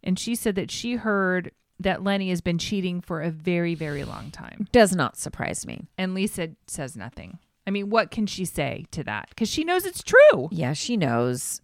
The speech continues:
Speaker 2: And she didn't care for the longest time as long as she got the life she was living. The problem now is that Lenny's done. And that's why she's upset. That's why she's like,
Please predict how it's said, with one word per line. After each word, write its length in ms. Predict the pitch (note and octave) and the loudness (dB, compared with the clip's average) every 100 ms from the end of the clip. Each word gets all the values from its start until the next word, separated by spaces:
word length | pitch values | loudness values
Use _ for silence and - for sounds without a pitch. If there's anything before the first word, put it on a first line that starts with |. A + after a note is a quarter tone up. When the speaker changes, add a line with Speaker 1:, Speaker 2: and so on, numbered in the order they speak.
| - | -6
Speaker 2:
And 120 | G#3 | -4
she 120 | A#3 | -2
didn't 300 | G3 A#3+ C#4+ | -2 -2 -4
care 300 | - G3+ F#3+ | 0 2 2
for 100 | - | 2
the 100 | F3 | 0
longest 360 | E3 E3+ F#3 - | 2 2 0 0
time 180 | E3+ | 0
as 80 | E3+ | 0
long 160 | E3 D#3+ | 0 0
as 40 | |
she 160 | F3 G#3+ | -2 -2
got 260 | F3+ E3 - | 4 4 4
the 80 | |
life 320 | G3+ D3+ F3+ - | 4 4 4 -2
she 300 | - A3 G#3 | -6 -4 0
was 220 | G3 F3 | 2 4
living. 440 | A3+ D#4+ B3 F#3+ - - | 4 6 6 2 -2 -6
The 60 | G#3 | -6
problem 380 | - G3+ G3+ G#3+ | 4 4 6 4
now 280 | C4+ E4 A#3 | 6 6 6
is 100 | F#3+ | 4
that 160 | G3 | 2
Lenny's 300 | F#3+ F#3+ F#3+ | 2 2 2
done. 360 | D#3+ D#3+ - - _ _ _ _ - | 4 2 0 -8 _ _ _ _ -2
And 200 | G3 F3+ | 0 4
that's 300 | G3+ D4 - | 6 6 4
why 120 | F#3+ | 2
she's 220 | F3 F3 D#3+ | 2 -2 -2
upset. 340 | - B3+ - - | 0 2 0 2
That's 200 | D4+ - | 0 2
why 100 | F4 | 2
she's 220 | D#4 C#4 | 2 4
like, 160 | B3+ | 4